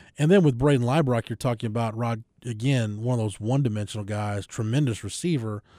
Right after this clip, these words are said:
But I, to me, if you're, if you're looking at a guy that's got a chance, and I, I don't know if this is his ceiling or not,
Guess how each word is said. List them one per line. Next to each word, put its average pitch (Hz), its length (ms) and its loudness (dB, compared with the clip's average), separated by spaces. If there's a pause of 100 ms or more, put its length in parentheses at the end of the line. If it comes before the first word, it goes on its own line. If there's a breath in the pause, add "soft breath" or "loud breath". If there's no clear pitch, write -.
(280 soft breath)
But 127 100 -4
I, 143 260 -8 (280 loud breath)
to 170 100 2
me, 165 500 -2
if 139 260 -4
you're, 170 220 0
if 160 120 2
you're 151 160 6
looking 165 340 4
at 160 80 6
a 131 40 2
guy 123 300 0
that's 110 200 -8
got 123 220 -4
a 104 60 -4
chance, 117 760 -8 (180)
and 117 140 -6
I, 117 280 -2
I - 20 2
don't 117 140 0
know 120 100 0
if - 260 -10
this 113 280 -6
is 104 100 -8
his 104 140 -8
ceiling 123 340 -4
or 107 60 -4
not, 104 240 -6